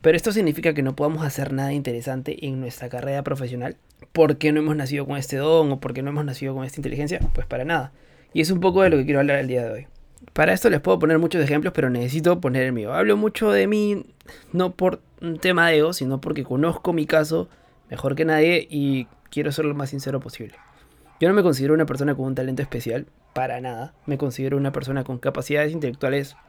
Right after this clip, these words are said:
normales. En determinadas áreas las he ido desarrollando más por gusto, por afición, por horas dedicadas. Pero no me considero una persona con un talento que ya esto de aquí me hace el número uno o el top ten del mundo para esto, no, para nada.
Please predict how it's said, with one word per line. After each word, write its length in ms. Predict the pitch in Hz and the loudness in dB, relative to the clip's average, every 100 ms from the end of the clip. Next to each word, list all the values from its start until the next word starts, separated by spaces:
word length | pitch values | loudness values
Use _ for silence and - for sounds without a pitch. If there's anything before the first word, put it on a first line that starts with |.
| _ _ _ _ - | _ _ _ _ -6
normales. 500 | 117 175 135 156 - | 2 4 4 0 -6
En 80 | 147 | -6
determinadas 540 | 131 135 135 147 160 160 | -4 -2 0 0 2 2
áreas 200 | 160 151 | 0 -2
las 160 | 127 143 | -4 0
he 60 | |
ido 160 | 143 151 | 2 2
desarrollando 500 | 143 131 117 131 135 | 2 -4 -6 -4 -2
más 180 | 139 - | -4 -2
por 180 | - | 0
gusto, 600 | 180 185 - - 160 151 - - - - _ | 2 0 -2 -6 -4 -4 -8 -20 -20 -20 _
por 140 | 139 | -2
afición, 480 | 143 123 - 165 151 | -2 -4 2 2 2
por 240 | 151 143 - | -2 -6 -6
horas 280 | - 139 135 | -4 -2 -2
dedicadas. 560 | 131 127 147 135 139 - _ _ _ | -4 0 4 4 0 -12 _ _ _
Pero 300 | - 208 208 | 2 4 4
no 80 | 190 | 2
me 100 | 175 | 0
considero 300 | 165 143 147 | -2 -2 -2
una 140 | 151 | -2
persona 320 | 143 135 143 139 | -2 -4 -4 -2
con 100 | 139 | -4
un 80 | 139 | -2
talento 320 | 139 135 135 | -2 -2 -4
que 100 | 131 | -4
ya 140 | 131 | -2
esto 680 | 156 - - _ _ - 160 | -2 -2 -10 _ _ -4 -4
de 180 | 156 139 | -2 -8
aquí 420 | 135 - 175 170 | -8 -6 0 2
me 160 | 151 147 | 2 0
hace 320 | 151 165 143 | -2 -2 -2
el 140 | 139 | 0
número 320 | 160 160 143 | 0 2 2
uno 280 | 151 170 165 | 2 2 2
o 280 | 160 143 127 | 2 2 0
el 280 | 120 117 120 - | -2 -6 -10 -6
top 200 | 147 - - | -6 -6 -4
ten 240 | 156 147 | -2 0
del 180 | 135 127 | -2 -2
mundo 440 | 139 143 135 131 | 0 0 0 -2
para 260 | 120 104 131 | -4 -8 -8
esto, 280 | 123 - 117 | -10 -12 -14
no, 120 | 113 - - | -14 -18 -10
para 180 | 135 117 | -6 -6
nada. 220 | 113 - | -10 -16